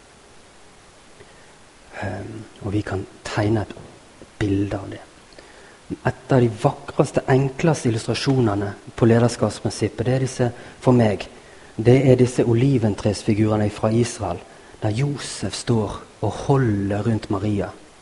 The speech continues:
som holder rundt barnet. Sånn tror jeg det er også, at det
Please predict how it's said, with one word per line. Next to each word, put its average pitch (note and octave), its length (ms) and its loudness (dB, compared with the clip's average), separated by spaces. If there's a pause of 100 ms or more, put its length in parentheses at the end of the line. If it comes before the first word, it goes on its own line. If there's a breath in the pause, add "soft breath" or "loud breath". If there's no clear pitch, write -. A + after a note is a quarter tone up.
(220 loud breath)
som G#2+ 260 -4
holder G2+ 680 0
rundt G#2 320 -2
barnet. G2 400 -4 (1120)
Sånn B2+ 240 -2
tror A#2 300 0
jeg G2 80 -2
det G2+ 60 -4 (160)
er F#2+ 100 -8 (1200)
også, G#2+ 400 -4
at - 140 -12
det G2 80 -8